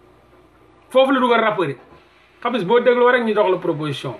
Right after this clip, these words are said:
Bopp yi ñu ngi fi. Bopp buy génne lii am na proposition. Du jeex.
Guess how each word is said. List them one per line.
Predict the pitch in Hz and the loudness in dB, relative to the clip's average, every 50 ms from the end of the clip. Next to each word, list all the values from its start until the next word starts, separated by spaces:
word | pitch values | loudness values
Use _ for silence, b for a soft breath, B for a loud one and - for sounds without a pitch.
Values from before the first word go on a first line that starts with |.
| - - _ _ _ - | -18 -20 _ _ _ -14
Bopp | 143 147 202 214 214 226 | -6 -4 -4 -2 0 0
yi | 208 208 | 0 2
ñu | 202 208 220 | 2 2 2
ngi | 208 190 | 0 -2
fi. | - - - - _ _ _ _ - - _ _ _ _ _ - | -4 -8 -18 -20 _ _ _ _ -20 -20 _ _ _ _ _ -2
Bopp | 185 220 214 190 | 0 0 0 0
buy | 220 247 240 220 | -2 -2 0 0
génne | 240 254 240 226 220 | 2 2 2 2 2
lii | 214 214 196 151 - - - _ | 2 2 0 -2 -4 -8 -12 _
am | 170 196 214 | -4 -2 0
na | 214 208 | 0 0
proposition. | - 214 202 190 196 196 175 175 147 - - 175 135 - - - - _ _ - - _ - - - _ - - - - _ _ _ - | 2 2 0 2 2 2 2 2 0 -2 -4 -4 -4 -6 -8 -14 -20 _ _ -20 -20 _ -20 -20 -20 _ -20 -20 -20 -20 _ _ _ -8
Du | 156 202 190 | -6 -4 -2
jeex. | 208 247 247 214 - - - | 0 0 0 -2 -2 -6 -12